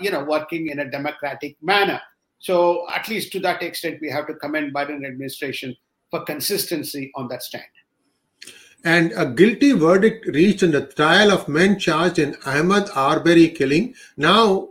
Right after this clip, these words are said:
Speaker 2: will the B L M and all those rioters who went and stole, uh, you know, high-priced goods from Macy's and Nordstrom and everything, return it?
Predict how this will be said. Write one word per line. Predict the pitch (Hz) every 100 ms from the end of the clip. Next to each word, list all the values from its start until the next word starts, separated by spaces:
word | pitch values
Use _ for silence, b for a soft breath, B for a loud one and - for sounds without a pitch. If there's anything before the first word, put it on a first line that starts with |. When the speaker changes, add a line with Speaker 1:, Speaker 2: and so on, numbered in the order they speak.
| _ -
Speaker 2:
will | 165 196
the | 185
B | 135 170
L | 196 196
M | 208
and | 214 151
all | 147 160 208
those | 208 185
rioters | 135 139 160 165 175
who | 170 139
went | 151 185
and | 190 165
stole, | - 160 170 175 123 123 b b _
uh, | 151 156 143 139
you | 165 147
know, | 165 170
high-priced | - 147 175 175 170 165 - 120
goods | 113 165 -
from | 160 147 131
Macy's | 123 147 151 160 160 143
and | 143 120
Nordstrom | 131 151 - 156 151 151
and | 127
everything, | 131 151 170 165 b b
return | 139 135 208 220
it? | 262